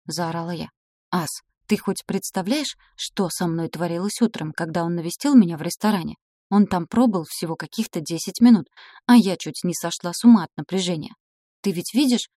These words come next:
что было со мной после его ухода? А если я приду к нему домой? Боюсь даже представить, что там будет. Как это выдержать, а? Мне страшно, Ас.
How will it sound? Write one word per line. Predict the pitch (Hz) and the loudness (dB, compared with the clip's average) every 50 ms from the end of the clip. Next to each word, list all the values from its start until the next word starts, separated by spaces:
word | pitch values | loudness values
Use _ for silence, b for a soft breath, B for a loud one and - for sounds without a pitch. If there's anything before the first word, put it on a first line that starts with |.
| b b b | b b b
что | - - - - 180 | -16 -14 -6 -6 -6
было | 156 143 190 190 160 | -4 -2 -4 -4 -4
со | 151 - - 160 | -4 -6 -6 -4
мной | 170 196 269 269 | 0 2 0 0
после | 262 - 165 - - 175 170 | 0 -6 -10 -8 -6 -6 -6
его | 180 170 185 | -6 -6 -6
ухода? | 190 190 - - 196 170 151 - _ _ _ _ _ _ _ _ _ - | -10 -10 -4 -4 -4 -4 -4 -8 _ _ _ _ _ _ _ _ _ 4
А | 214 | 4
если | 220 185 190 185 - - 180 | 4 4 4 -2 -2 -6 -6
я | 170 165 160 | -6 -6 -8
приду | - - 170 165 151 180 175 | -8 -8 -8 -6 -6 -8 -8
к | - - | -4 -4
нему | 185 170 160 160 | -4 -4 -2 -2
домой? | 170 180 170 175 185 202 185 - _ _ _ _ _ _ - | -4 -4 -2 -2 -2 -4 -4 -6 _ _ _ _ _ _ -8
Боюсь | 190 175 190 170 175 180 - | -2 -2 0 0 -2 -4 -2
даже | - 185 185 170 185 | -2 -2 -2 -2 -4
представить, | - 226 226 226 - - - 190 165 156 - - b b b b | -2 -2 -4 -4 -4 -6 -6 -6 -6 -6 -10 -12 b b b b
что | - - - 190 | -14 -8 -8 -4
там | - 180 196 208 | 0 4 4 4
будет. | 196 214 - - - - _ _ _ _ _ _ _ _ | 4 4 0 -2 -10 -16 _ _ _ _ _ _ _ _
Как | - 220 208 180 - - | -2 0 0 0 -2 -8
это | 165 - - 185 | -10 -8 -6 0
выдержать, | 180 214 220 - 190 175 - - 156 - - _ _ _ - | 4 4 4 4 2 -6 -6 -8 -10 -12 -14 _ _ _ 2
а? | 208 254 302 330 _ _ _ _ _ _ - | 4 4 4 2 _ _ _ _ _ _ 6
Мне | - 240 226 190 170 165 | 10 10 10 10 6 0
страшно, | - - - - 180 180 180 - - 185 170 151 165 180 | -8 -10 -6 -2 -2 -2 -2 -2 -4 -4 -4 -2 -2 -4
Ас. | 170 - - | -4 -4 -8